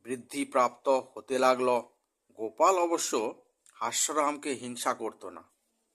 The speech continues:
সে কোনো কিছুই বলতো না। সে ভাবত, যে যা করে থাক, খাক।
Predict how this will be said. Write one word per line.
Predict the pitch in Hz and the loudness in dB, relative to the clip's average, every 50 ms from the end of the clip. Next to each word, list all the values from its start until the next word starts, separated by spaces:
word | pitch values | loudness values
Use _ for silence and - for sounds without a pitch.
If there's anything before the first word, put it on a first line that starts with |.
| _ _ _ _ _ _ _ _ _ _ | _ _ _ _ _ _ _ _ _ _
সে | - - - - 143 151 160 160 156 147 - _ _ _ _ _ _ _ _ _ _ _ _ _ _ _ _ _ _ _ _ _ _ _ _ _ _ | -10 -8 -4 0 2 4 4 2 2 -2 -8 _ _ _ _ _ _ _ _ _ _ _ _ _ _ _ _ _ _ _ _ _ _ _ _ _ _
কোনো | - 160 156 160 156 | -4 -2 0 0 0
কিছুই | - 143 147 - - 170 170 | -2 -2 -2 0 2 2 0
বলতো | 151 135 131 127 131 127 123 131 123 | 0 0 0 0 0 0 -2 -6 -6
না। | 110 104 95 92 - _ _ _ _ _ _ _ | -6 -8 -10 -12 -14 _ _ _ _ _ _ _
সে | - - - 170 165 | -10 -2 0 0 0
ভাবত, | 131 - 135 139 135 135 - - 160 147 120 98 - _ _ _ _ _ _ _ _ _ | 2 4 4 4 4 4 0 0 0 0 0 -2 -8 _ _ _ _ _ _ _ _ _
যে | - 139 147 151 147 | 0 2 2 2 2
যা | 127 131 139 135 143 139 139 135 139 - _ _ _ _ | 4 6 6 8 8 6 4 2 -4 -12 _ _ _ _
করে | - 135 135 135 139 147 143 135 131 135 _ _ - | -2 0 2 2 4 4 2 2 0 -2 _ _ -16
থাক, | - - - 127 127 131 127 123 - - - _ _ _ _ _ _ _ _ _ _ | -14 -4 2 4 6 6 6 4 0 -6 -20 _ _ _ _ _ _ _ _ _ _
খাক। | - - 135 131 131 127 123 - - - | 0 4 6 8 8 8 6 2 -4 -18